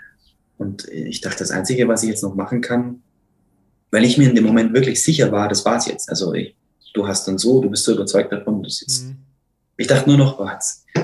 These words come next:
Speaker 1: wirklich, jetzt, jetzt sterbe ich da nachts um elf in dieser scheiß Bahn in der Schweiz, wirklich? Also, war's das jetzt? Echt? Wow. <laughs> Bravo,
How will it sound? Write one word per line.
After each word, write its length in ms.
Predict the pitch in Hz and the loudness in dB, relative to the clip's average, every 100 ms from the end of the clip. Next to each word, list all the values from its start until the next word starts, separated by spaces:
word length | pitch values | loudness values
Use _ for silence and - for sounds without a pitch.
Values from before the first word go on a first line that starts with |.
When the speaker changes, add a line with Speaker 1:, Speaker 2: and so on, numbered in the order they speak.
| - | -4
Speaker 1:
wirklich, 320 | 95 98 - - | -6 -6 -4 -6
jetzt, 280 | - - | -4 -4
jetzt 220 | - - - | -2 -2 0
sterbe 280 | 101 101 110 | 2 2 0
ich 100 | - | -2
da 140 | 101 | -2
nachts 340 | 98 101 - | -2 -4 -4
um 140 | 107 101 | -4 -2
elf 240 | 113 123 | -2 -2
in 100 | 107 | -2
dieser 160 | 98 95 | -4 -6
scheiß 340 | - - 120 | -6 -6 -6
Bahn 200 | - 247 | -6 -6
in 80 | - | -6
der 100 | 165 | -6
Schweiz, 380 | - - - - | -8 -10 -12 -10
wirklich? 380 | 175 170 135 139 - - | -8 -8 -8 -10 -12 -10
Also, 280 | - 151 139 - - - 147 | -2 2 0 -2 -10 -10 -4
war's 240 | - 143 | -2 0
das 220 | - 151 | 2 4
jetzt? 300 | 151 156 - - | 4 2 2 2
Echt? 320 | 156 - - _ _ - | 2 0 -10 _ _ -4
Wow. 420 | 95 107 110 - - - 143 165 170 | 0 2 2 0 -2 2 2 4 6
<laughs> 440 | 165 - - - | 6 4 -4 -4
Bravo, 420 | 117 113 131 131 | 2 6 6 4